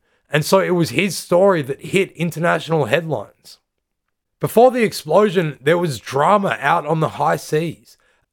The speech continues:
A thirty-eight meter protest yacht called Free, who was acting as the mothership for a small fleet of protest vessels organized by various anti-nuclear groups, was boarded by French naval commandos.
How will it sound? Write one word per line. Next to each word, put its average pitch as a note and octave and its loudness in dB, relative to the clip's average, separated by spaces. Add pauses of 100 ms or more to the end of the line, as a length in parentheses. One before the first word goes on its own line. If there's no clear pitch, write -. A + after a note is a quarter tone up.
A C#3 -2
thirty-eight G#3 2
meter F3+ 0
protest F3+ 0
yacht D3+ 0
called D#3 0
Free, G3 -2 (260)
who C#3+ 2
was C#3+ 0
acting F3 -2
as D3+ -2
the D3 0
mothership F3 0
for D#3 -2
a C#3 -2
small F3 0
fleet F3 -8
of C#3 -10
protest G3 0
vessels E3+ 2 (300)
organized F3+ 2
by D#3 2
various D#3+ 2
anti-nuclear D#3+ 0
groups, D#3 0 (280)
was D3+ -2
boarded F3+ 4
by F3 0
French E3+ -2
naval E3 0
commandos. C#3+ -4